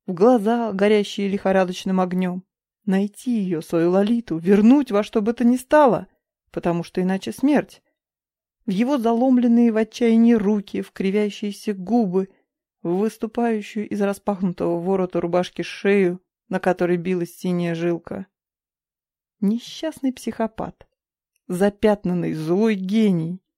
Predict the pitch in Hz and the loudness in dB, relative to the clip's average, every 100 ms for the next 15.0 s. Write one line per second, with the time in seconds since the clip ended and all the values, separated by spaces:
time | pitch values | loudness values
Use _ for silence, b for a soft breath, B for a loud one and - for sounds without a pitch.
0 | _ _ _ - 196 214 196 202 - 226 | _ _ _ 0 2 4 2 0 -2 -6
1 | 220 190 190 196 208 202 180 - 214 202 | -4 -6 -2 -2 0 0 -2 -2 -2 -2
2 | 208 - - 226 220 - - - 214 226 | -4 -6 -6 -6 -6 -12 -4 0 4 2
3 | 208 - 196 196 196 196 190 185 - - | 2 0 2 2 0 -2 -4 -6 -6 -4
4 | 180 175 175 175 175 175 175 175 165 175 | -2 0 0 0 0 -2 -2 -4 -2 -2
5 | 165 165 165 - 185 175 165 190 - 180 | -2 -4 -6 -4 -2 -2 -4 -8 -6 -6
6 | - _ _ - 254 240 202 175 - 175 | -6 _ _ -2 2 2 2 0 -2 -4
7 | 170 160 180 - _ - 208 - 226 - | -2 -2 -6 -12 _ -6 -6 -2 -2 -2
8 | 180 180 170 175 175 180 190 214 185 170 | -2 0 0 0 0 -2 0 0 0 -4
9 | 175 196 _ _ _ _ _ _ _ _ | -8 -10 _ _ _ _ _ _ _ _
10 | _ _ _ - 190 214 254 240 277 285 | _ _ _ 2 2 4 2 4 4 2
11 | 294 - 247 - 269 233 226 254 262 - | -2 -4 -6 -4 -2 0 2 2 2 0
12 | 226 226 226 220 233 254 262 240 190 165 | -4 -4 -4 -6 -8 -2 0 2 2 0
13 | 180 - 226 220 208 208 233 208 208 214 | -2 -2 -4 -2 -2 0 2 2 2 2
14 | 208 226 269 254 180 143 - - 190 | 4 6 6 4 2 -2 -10 -12 -12